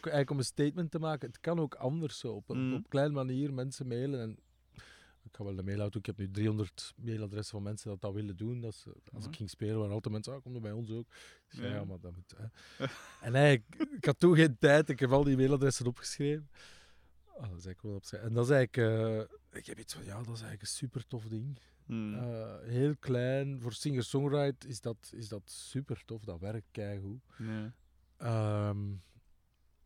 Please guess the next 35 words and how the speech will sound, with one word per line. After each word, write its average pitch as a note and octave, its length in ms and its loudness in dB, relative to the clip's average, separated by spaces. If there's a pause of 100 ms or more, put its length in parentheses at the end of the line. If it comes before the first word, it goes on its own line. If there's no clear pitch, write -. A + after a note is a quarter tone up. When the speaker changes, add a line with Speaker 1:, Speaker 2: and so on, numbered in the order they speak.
(260)
Speaker 1:
en A#2 220 -4
ik A2 120 -6
wil A#2 140 2
daar G#2 120 4
zo, G2+ 260 0
ja, G2+ 180 -4
zo, A#2+ 160 -6
zo G#2 200 -2
een, G2 120 -6
een G#2 140 -6
onderzoeksken A2+ 640 -2
ook A#2+ 140 -4
doen A#2+ 140 -6
naar, A2 160 -8
naar G#2 180 -8
van, G#2 140 -8
wat, A2+ 200 -6
wat A2+ 160 -2
doen D3+ 240 10
mensen? A2+ 500 2
En A#2 160 0
wat A#2+ 120 2
geven D#3 260 6
mensen C#3+ 320 2
voor - 380 -2
de C3+ 100 2
noot? B2+ 380 0 (100)
Speaker 2:
Ja. F#3 400 0 (760)
Speaker 1:
En A2+ 140 -4
dat G#2 100 -6
is - 100 -8
keileuk. C#2+ 720 -14
Dat F#2+ 100 -12
is, - 140 -14
eh, F2+ 280 -10